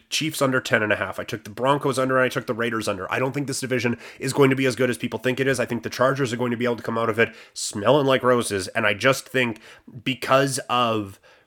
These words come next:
the, the strong play of the Baltimore Ravens in that A F C North, they are the, the next best second place team, um, along there. So I, I think Baltimore makes life difficult for Cincinnati. I think that that is probably going to be a battle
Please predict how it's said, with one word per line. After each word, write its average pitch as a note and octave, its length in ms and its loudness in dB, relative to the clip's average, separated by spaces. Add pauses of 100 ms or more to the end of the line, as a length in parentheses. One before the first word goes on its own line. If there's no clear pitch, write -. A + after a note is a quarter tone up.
(140)
the, A2 400 6
the A#2+ 80 -2
strong B2+ 340 2
play B2+ 180 4
of A#2 60 2
the A2 60 -2
Baltimore A#2+ 380 2
Ravens A2 440 0
in B2+ 200 -2
that A#2+ 200 2
A A#2+ 140 0
F A#2 100 -2
C A2 200 -8
North, A2 360 0
they A2 360 0
are A#2+ 260 6
the, A#2 140 -2
the A2+ 120 -4
next A#2 380 -2
best A#2 240 2
second A2 300 -2
place G#2 280 -4
team, F#2+ 360 -4 (420)
um, A2 280 6
along A#2+ 400 0
there. B2 140 2
So A#2+ 140 2
I, A#2 160 4
I A#2 60 2
think A#2 280 -4
Baltimore A#2+ 440 0
makes A2+ 200 -4
life A2+ 260 -4
difficult A#2+ 440 -6
for A2+ 80 -6
Cincinnati. A#2 640 -2 (420)
I A#2+ 80 6
think A#2+ 300 0
that A2 540 4
that A#2+ 240 0
is A#2 100 -2
probably D#3 240 2
going C#3 160 4
to C3 80 0
be B2 140 0
a A2 100 0
battle G#2+ 480 2